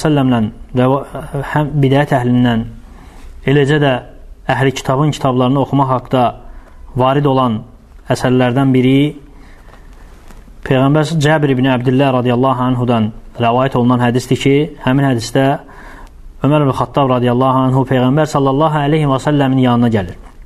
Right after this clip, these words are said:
Və Peyğəmbər sallallahu aleyhi və səlləm onun əlində əhli kitabın kitablarından birini görür.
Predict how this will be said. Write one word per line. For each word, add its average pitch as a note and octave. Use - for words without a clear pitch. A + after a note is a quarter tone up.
Və D3+
Peyğəmbər F#3
sallallahu E3+
aleyhi -
və F#3+
səlləm D#3+
onun F3
əlində D3+
əhli D3
kitabın E3
kitablarından D3
birini C3+
görür. G2+